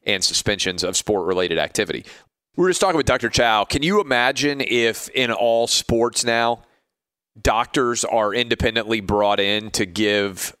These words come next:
uh, temperature tests to players to see whether or not they're able to play in games? I mean, that would change everything. I mean, just purely from a gambling perspective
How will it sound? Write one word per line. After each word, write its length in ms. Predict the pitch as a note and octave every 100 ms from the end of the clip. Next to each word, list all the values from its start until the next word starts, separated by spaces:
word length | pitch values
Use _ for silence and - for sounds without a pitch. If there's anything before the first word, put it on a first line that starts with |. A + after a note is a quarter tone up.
| _
uh, 560 | G#2 G2 F2+ F2 F2 E2+ C2 _ _ - -
temperature 420 | - C3 - B2
tests 560 | - A#2 A2 - - - _
to 160 | - A2+
players 560 | - A#2 A2 A2 G#2
to 100 | -
see 180 | - A#2
whether 320 | G#2 G#2 G#2+
or 60 | G#2
not 220 | G2 G2+
they're 180 | A2 F#2+
able 160 | F#2+
to 80 | G2
play 240 | - G#2 F#2+
in 80 |
games? 440 | F2+ F#2 G2 G#2 - _ _ _ _ -
I 40 |
mean, 100 | C3+
that 140 | D3+ G3
would 80 |
change 260 | - C#3+ G2
everything. 480 | G#2 D3 - D2 A#1+ - -
I 60 |
mean, 160 | A#2 A#2+
just 240 | C#3 -
purely 540 | - F3+ F3+ F3+ D#3 C3+
from 500 | - B2+ B2+ A#2+ A#2 - _ _ _
a 380 | A#2+ A#2+ A2+ G#2+
gambling 560 | G2 A#2+ B2+ B2 G#2+ F2
perspective 720 | F#2+ - F2+ D2 - D#2+ -